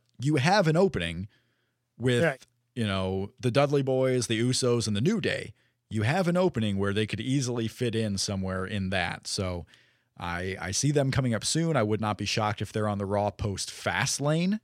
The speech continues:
Speaker 1: even going into maybe a four-team title match of some kind at WrestleMania. But they're
Speaker 2: Yeah,
Speaker 1: coming
Speaker 2: and I'd,
Speaker 1: up. They're coming up.
Speaker 2: I'd
Speaker 1: And,
Speaker 2: really
Speaker 1: and
Speaker 2: like
Speaker 1: it's
Speaker 2: to see a New York, New York thing
Speaker 1: Yeah,
Speaker 2: with,
Speaker 1: yeah.
Speaker 2: with those guys and the Dudleys. I think that'd be kinda fun.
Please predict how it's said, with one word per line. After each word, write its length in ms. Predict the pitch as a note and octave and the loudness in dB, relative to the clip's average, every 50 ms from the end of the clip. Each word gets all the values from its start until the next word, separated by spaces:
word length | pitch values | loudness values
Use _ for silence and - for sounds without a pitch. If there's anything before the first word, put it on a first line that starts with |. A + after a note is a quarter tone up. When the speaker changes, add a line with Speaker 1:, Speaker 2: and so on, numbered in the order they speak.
| _ | _
Speaker 1:
even 460 | - F3 F#3 F3+ G3+ G#3+ A3+ C4 B3+ - _ _ _ _ _ | 0 2 2 2 0 -2 -2 -4 -8 -14 _ _ _ _ _
going 280 | A#2+ A#2 A#2 A2+ A2+ | 2 2 2 2 2
into 680 | A2+ A2+ A2+ G#2+ - A#2+ A2+ A2 G#2+ G#2+ G#2+ G#2 A2 - - | 2 0 0 0 0 0 0 2 2 0 0 -2 -2 -4 -2
maybe 280 | - A#2 A2+ A#2 A2 G#2+ | -2 0 0 2 2 2
a 80 | G#2+ G#2+ | 2 0
four-team 640 | - - A2+ A2 A2 G#2 - - A2+ A2 G#2+ G#2+ | 0 -2 -2 -2 -2 -2 0 0 0 2 0 2
title 260 | G#2+ G#2+ G#2 G#2+ G#2+ | 2 2 2 2 2
match 340 | G#2 G#2+ G#2+ G#2 G2+ - - - | 0 0 0 0 0 -2 -4 -4
of 120 | - G#2+ F#2+ | -6 -4 -2
some 220 | - A2 G#2 G#2 | -2 -2 -2 -2
kind 400 | G#2 - G#2 G2 G2 G2 G2+ G2 | -2 -4 -4 -4 -2 -4 -2 -4
at 80 | G2 - | -4 -2
WrestleMania. 720 | F#2+ F#2 - - F#2 F#2 F2+ F2+ F#2+ G#2+ B2+ D#3 F#3+ G3 - - - _ _ _ _ | -2 -2 -2 -2 -2 -2 -2 -2 -2 -2 -2 -2 -4 -6 -8 -16 -20 _ _ _ _
But 100 | - F#3+ | -2 2
they're 100 | D#3 F3 G#3 | 2 2 6
Speaker 2:
Yeah, 60 | - G3 | 6 6
Speaker 1:
coming 80 | G3 F#3+ | 6 8
Speaker 2:
and 80 | G3 | 8
I'd, 80 | A3 B3 | 6 6
Speaker 1:
up. 180 | G#3+ E3 - _ _ | 4 2 -2 _ _
They're 140 | - D3+ E3+ | 0 0 2
coming 220 | - B3 A3 A3 A#3 | 2 0 0 4 6
up. 80 | G#3 | 6
Speaker 2:
I'd 60 | A#3 A#3+ | 6 6
Speaker 1:
And, 80 | G3 D4 | 6 4
Speaker 2:
really 100 | C#4+ C4+ | 4 4
Speaker 1:
and 60 | G#3+ | 6
Speaker 2:
like 60 | A#3+ A#3+ | 6 6
Speaker 1:
it's 60 | - - | 4 2
Speaker 2:
to 100 | A#3 G#3+ | -6 -8
see 240 | - - B3+ A#3+ | -8 -6 2 2
a 80 | A3+ A3+ A3 - - | 2 2 2 -2 -4
New 240 | G3+ F#3 F#3+ G#3+ A3+ | -2 2 4 4 6
York, 300 | G#3+ G#3 G#3 F#3+ - - | 6 6 4 4 2 0
New 80 | F#3 | -2
York 380 | F#3 F#3 F#3 F#3+ F#3+ F#3 - _ | 0 2 4 4 4 2 0 _
thing 100 | G4+ - | 6 6
Speaker 1:
Yeah, 180 | F#4+ D#4+ F#3 - | 8 8 8 6
Speaker 2:
with, 120 | E3 - A2+ | 4 4 2
Speaker 1:
yeah. 360 | G#3 D4 - - - C#3 C3 - | 2 0 0 -2 -4 -8 -14 -14
Speaker 2:
with 160 | - F#3 F3 - _ | -14 -14 -14 -2 _
those 360 | F3+ F3+ F3+ F3+ E3 D3+ - | 4 6 6 4 2 0 0
guys 360 | D#3+ F3+ E3+ E3+ E3+ E3+ C#3+ E3+ | 2 4 6 6 6 4 4 2
and 120 | E3+ D#3+ | 2 0
the 60 | D#3 | 0
Dudleys. 420 | C#3+ C3 E3 D#3+ D3+ D3+ D3+ C#3+ D#3 | 0 2 2 2 4 2 0 2 4
I 60 | F3 | 6
think 140 | F#3+ F#3 F3+ | 6 6 8
that'd 180 | F3+ E3+ E3+ D#3+ | 6 6 6 6
be 140 | E3+ E3 | 4 4
kinda 240 | D3+ - E3 D#3+ D3 | 6 4 4 4 4
fun. 460 | - - - - D#3 C#3 C3+ C3+ B2+ | 0 -2 -2 0 0 0 -2 -8 -14